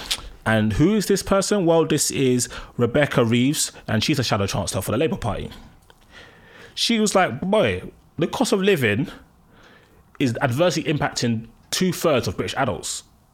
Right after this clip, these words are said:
And this is what you got." She claims that r-, these measures by Chancellor Rishi Sunak have made things worse, not better. She said he could have put a windfall tax on oil and gas companies. She says,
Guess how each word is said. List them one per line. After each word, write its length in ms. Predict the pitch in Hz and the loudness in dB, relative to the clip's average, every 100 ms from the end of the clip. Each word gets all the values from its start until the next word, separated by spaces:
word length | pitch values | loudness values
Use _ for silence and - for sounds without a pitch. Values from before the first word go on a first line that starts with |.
| _ | _
And 120 | 101 101 | -6 -2
this 120 | 104 | -2
is 80 | 113 | 0
what 100 | 120 | 0
you 60 | |
got." 340 | 113 98 - - - - - - - | 2 2 0 -14 -20 -20 -20 -20 -12
She 400 | - - 220 240 | -4 0 2 0
claims 580 | - - 185 127 117 120 | -2 0 0 2 -2 -2
that 200 | 123 98 | -2 -2
r-, 160 | 113 - - 113 - - | -6 -8 -12 -14 -12 -8
these 260 | - 208 185 | -2 0 0
measures 340 | 175 156 117 | 0 2 0
by 260 | 107 127 117 | 0 0 -2
Chancellor 440 | 113 175 170 131 | 0 0 0 0
Rishi 260 | 110 147 147 | 0 0 -2
Sunak 380 | - 123 110 - - - - | -2 -2 -2 -6 -16 -18 -6
have 180 | 123 107 | 0 2
made 320 | 113 131 123 | 4 4 2
things 300 | - 113 90 | 0 0 0
worse, 420 | 90 127 92 - | 2 2 2 0
not 180 | 87 - | -4 -2
better. 340 | 131 - - - - - - - - - - | -2 -2 -4 -8 -16 -20 -16 -14 -12 -14 -8
She 280 | - - 254 | 0 2 4
said 220 | 220 135 | 4 4
he 200 | 120 151 | 2 0
could 200 | - 220 | 4 4
have 160 | 214 | 4
put 240 | - 226 - | 2 0 2
a 100 | 135 | 2
windfall 460 | 127 196 - 160 | 2 2 2 -2
tax 420 | 147 - 131 - - | 0 0 0 0 -2
on 240 | 120 110 107 - | 0 0 -2 0
oil 160 | 123 117 | 2 2
and 140 | 113 | 2
gas 160 | 156 151 | 2 2
companies. 580 | 120 110 101 87 - - - - - - - - - - _ _ _ - - - | 0 0 -2 -2 -6 -10 -16 -20 -20 -20 -20 -20 -20 -20 _ _ _ -20 -20 -8
She 260 | - 180 | -4 0
says, 420 | 180 175 156 - | 2 4 4 0